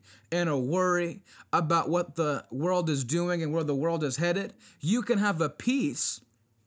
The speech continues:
that surpasses all understanding from knowledge of Bible prophecy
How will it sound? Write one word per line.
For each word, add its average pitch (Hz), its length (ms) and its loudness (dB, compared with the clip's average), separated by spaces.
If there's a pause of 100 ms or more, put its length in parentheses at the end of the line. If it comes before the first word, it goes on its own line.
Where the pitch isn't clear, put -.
(560)
that 143 260 0
surpasses 180 640 0
all 175 180 0
understanding 151 840 -2 (340)
from 175 400 0
knowledge 185 460 2
of 139 160 -2
Bible 170 300 0
prophecy 139 840 -6